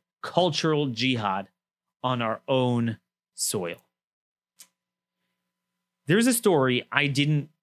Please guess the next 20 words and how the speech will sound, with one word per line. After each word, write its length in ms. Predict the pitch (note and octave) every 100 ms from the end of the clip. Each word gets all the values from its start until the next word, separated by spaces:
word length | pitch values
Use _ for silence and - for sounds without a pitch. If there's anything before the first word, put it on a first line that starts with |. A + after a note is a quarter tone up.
| _ C3
get 240 | C3 B2+
to, 160 | - A#2+
and 100 | A2
I'm 100 | A#2
surprised 480 | - A#2 D3+ D#3 D3
I 80 | B2+
missed 320 | B2+ C#3+ D3
it. 60 |
It 40 | A2+
was 160 | A#2
only 160 | C3 D#3
because 320 | C#3 B2+ C3
of 100 | A#2
a 100 | G#2+
Fox 640 | - - C3+ - - - - -
article 760 | B2 B2 A#2 A2 F#2 F2+ F2 _ _ _
I 100 | A#2+
saw 200 | A#2 C#3+
on 160 | B2 G#2+
Friday. 720 | - C#3+ C3+ B2 F#2 F2+ F#2+